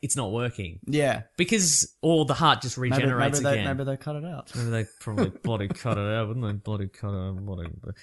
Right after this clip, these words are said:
Speaker 1: But then, so then at the, and then at the end,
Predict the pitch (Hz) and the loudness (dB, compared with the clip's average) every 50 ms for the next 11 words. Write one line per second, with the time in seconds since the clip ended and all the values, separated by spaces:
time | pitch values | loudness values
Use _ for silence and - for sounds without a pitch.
0 | - - - _ - 156 143 170 165 151 139 - - 175 151 143 135 131 147 143 | -20 -20 -14 _ -2 0 4 4 4 4 2 2 4 4 4 4 4 6 6 6
1 | 143 135 131 - - 131 123 110 127 139 139 135 131 131 123 - - 127 123 127 | 6 6 2 0 0 0 0 2 0 0 0 0 -2 -2 -4 -4 -2 0 0 2
2 | 127 120 117 110 107 110 107 107 104 | 2 0 0 0 -2 -2 -4 -4 -4